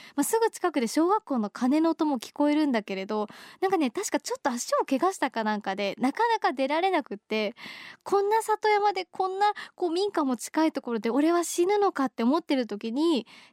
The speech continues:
携帯電話がピローンと鳴って、そこに娘さんから、「キャベツ買ってきて」って書いてあったそうなんですね。で、何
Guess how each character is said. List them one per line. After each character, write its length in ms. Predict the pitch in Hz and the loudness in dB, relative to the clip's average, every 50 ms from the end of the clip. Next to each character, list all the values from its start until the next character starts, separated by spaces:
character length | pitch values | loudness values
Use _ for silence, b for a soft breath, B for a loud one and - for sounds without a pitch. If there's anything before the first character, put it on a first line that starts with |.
| B - | B 0
携 160 | 311 330 339 - | 2 2 2 2
帯 120 | 381 370 | 0 0
電 160 | 349 370 359 330 | 0 0 0 0
話 100 | 277 240 | 0 -2
が 80 | 247 | -2
ピ 100 | - - 480 | -4 -2 0
ロ 200 | 494 453 440 440 | 2 2 2 2
ー 40 | 427 | 0
ン 20 | - | 0
と 100 | - 220 | -2 -2
鳴 120 | 185 180 | -2 -4
っ 60 | 208 - _ _ | -4 -6 _ _
て、 340 | 294 311 320 262 190 - - _ _ _ _ _ | 2 2 2 2 -2 -4 -12 _ _ _ _ _
そ 120 | - 294 | -6 -6
こ 160 | - 320 349 370 | -2 0 2 2
に 120 | 359 330 | 4 2
娘 340 | 269 269 285 - 339 359 359 | 2 0 -2 -2 -2 -2 0
さ 160 | - 370 359 | 0 -2 -2
ん 80 | 349 330 | 0 -2
か 80 | 349 | 0
ら、 240 | 349 349 311 220 226 b b b b b b b | 0 0 0 0 -4 b b b b b b b
「キ 100 | - 381 | 0 0
ャ 40 | 427 | 0
ベ 100 | 453 - | 0 -2
ツ 80 | - | -4
買 100 | - 240 | -4 -6
っ 20 | 220 | -2
て 160 | - 277 302 | -2 -2 -2
き 80 | - | -2
て」 160 | - - 220 226 | -4 -4 -4 -4
っ 40 | |
て 120 | - - 214 | -6 -6 -2
書 80 | - 254 | -2 -2
い 80 | 247 | 0
て 80 | - 226 | -2 -4
あ 40 | 208 | -4
っ 20 | |
た 140 | - 226 233 | -4 -4 -2
そ 100 | - 254 | -2 -2
う 40 | 247 | 0
な 100 | 240 233 | 2 2
ん 80 | 226 | 2
で 80 | 214 214 | 2 0
す 100 | - 226 | -2 -4
ね。 220 | 214 220 233 277 285 | -4 -4 -4 -4 0
で、 180 | 254 285 269 B B B 262 B | 0 0 0 B B B -8 B
何 180 | - 262 339 | 0 2 2